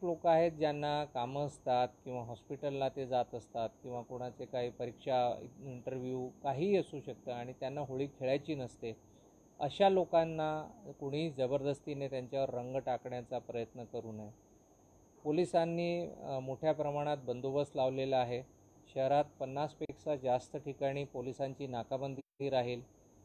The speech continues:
सर्व जे ट्रिपल सीट आहे किंवा ओव्हर स्पीडिंगचे आहे किंवा,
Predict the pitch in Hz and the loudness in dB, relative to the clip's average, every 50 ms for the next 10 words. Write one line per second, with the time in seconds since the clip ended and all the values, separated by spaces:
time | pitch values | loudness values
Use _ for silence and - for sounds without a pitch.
0 | - - - - - - 151 151 170 175 190 190 175 175 175 165 - - 160 151 | -20 -20 -20 -20 -2 0 2 4 6 8 8 8 8 6 2 2 2 -2 -6 -6
1 | - - 180 175 160 - - 165 160 - 165 147 135 139 139 139 135 135 - - | 0 0 0 0 0 -2 -2 -2 0 4 4 4 4 4 4 2 2 0 -4 -6
2 | 139 135 135 135 135 - - 143 151 156 160 - - - 151 139 147 147 147 143 | -4 -2 0 0 0 0 2 4 4 4 4 0 -2 -4 -2 -2 0 0 -2 -4
3 | 143 - 147 135 127 120 120 120 117 117 117 117 - - - 139 127 131 131 131 | -4 0 2 4 4 4 4 2 2 0 -2 -6 -12 -14 -12 -10 -6 -4 -2 0
4 | 135 135 135 131 | 2 2 2 0